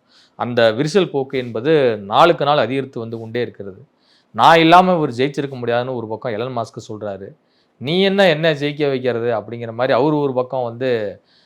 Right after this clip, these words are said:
எலன் மாஸ்குடைய கம்பெனிகள் வந்து எந்தெந்த மாதிரியான அமெரிக்காவுடைய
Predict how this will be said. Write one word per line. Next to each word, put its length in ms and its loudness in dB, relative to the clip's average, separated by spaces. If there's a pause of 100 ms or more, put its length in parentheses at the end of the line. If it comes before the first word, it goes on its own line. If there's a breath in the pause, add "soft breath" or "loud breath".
(100)
எலன் 280 2
மாஸ்குடைய 460 2
கம்பெனிகள் 880 -4
வந்து 420 -4
எந்தெந்த 380 0
மாதிரியான 580 2 (100)
அமெரிக்காவுடைய 880 2